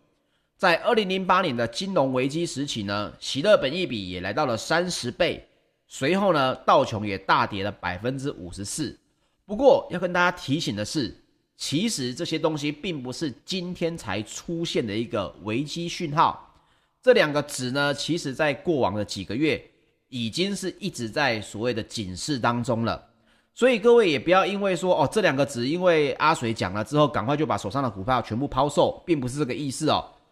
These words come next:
只是要跟大家来分享说，这两个值本身代表的意义是什么。那么也包括了在华尔街的这些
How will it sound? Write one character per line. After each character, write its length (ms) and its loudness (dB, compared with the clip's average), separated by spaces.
只 240 -6
是 160 -4
要 120 6
跟 160 0
大 120 2
家 100 2
来 140 4
分 200 -2
享 220 0
说， 380 -2
这 100 4
两 180 2
个 80 0
值 240 -4
本 180 -6
身 260 -6
代 200 -2
表 160 -2
的 160 -2
意 220 -6
义 40 -4
是 160 -4
什 160 -4
么。 240 -6
那 80 -2
么 140 6
也 160 4
包 260 4
括 220 4
了 160 2
在 180 0
华 280 4
尔 120 4
街 240 -2
的 160 -2
这 80 -6
些 480 2